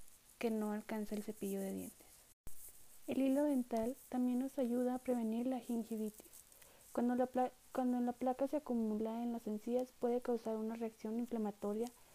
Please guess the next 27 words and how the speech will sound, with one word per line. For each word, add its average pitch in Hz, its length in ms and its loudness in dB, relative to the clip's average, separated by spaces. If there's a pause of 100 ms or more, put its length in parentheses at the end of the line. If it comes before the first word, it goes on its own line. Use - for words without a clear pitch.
(160)
conocida 233 500 2 (140)
como 233 200 0
la 220 140 -4
gingivitis. 214 680 -2 (680)
Usar 254 260 4
el 262 120 4
hilo 269 200 4
dental 254 460 2
nos 247 100 -2
puede 247 240 2
ayudar 262 480 2 (560)
a 233 100 2
eliminar 226 540 2
o 277 60 2
aflojar 220 400 -2
la 226 100 0
pa-, 220 240 -4 (100)
la 226 140 2
placa 214 340 -2
dañina 196 520 -2
que 220 100 2
se 226 120 -4
encuentra 233 440 -2
junto 262 240 0
a 220 60 2
las 208 180 0
encías, 202 420 -4